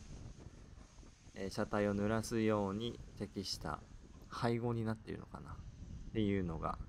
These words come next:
えー、あったり、シャンプーが出たり、ワックスが出たり、えー、ホイールを洗う専用の薬剤が出たり。でもまあ、変なの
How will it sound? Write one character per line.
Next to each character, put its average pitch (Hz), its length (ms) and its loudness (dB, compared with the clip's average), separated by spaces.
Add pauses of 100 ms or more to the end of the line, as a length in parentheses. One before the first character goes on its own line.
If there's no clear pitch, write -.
(140)
え 90 180 2
ー、 - 20 2
あ 80 60 0
っ - 40 -6 (120)
た 85 100 0
り、 80 160 -2 (120)
シ - 120 0
ャ 104 80 6
ン 92 80 0
プ 90 120 -8
ー 87 40 -2
が 85 140 -2
出 90 100 0
た 87 160 -2
り、 78 100 -4 (120)
ワ 101 100 2
ッ - 40 2
ク - 140 -14
ス - 140 -12
が 82 100 -2
出 87 120 -4
た 87 180 -2
り、 80 140 -4 (640)
え 101 100 0
ー、 - 20 0
ホ 110 180 6
イ 104 180 6
ー 101 80 0
ル 107 120 4
を 131 180 2 (180)
洗 98 300 6
う 90 200 2 (1160)
専 101 420 2
用 95 180 4
の 90 320 2 (760)
薬 92 240 -2
剤 90 240 2
が 90 100 4
出 95 140 0
た 82 140 -4
り。 - 40 -6 (2250)
で 147 80 -2
も 123 120 -4
ま 120 320 6
あ、 104 40 -8
変 143 200 2
な 104 120 4
の 85 160 0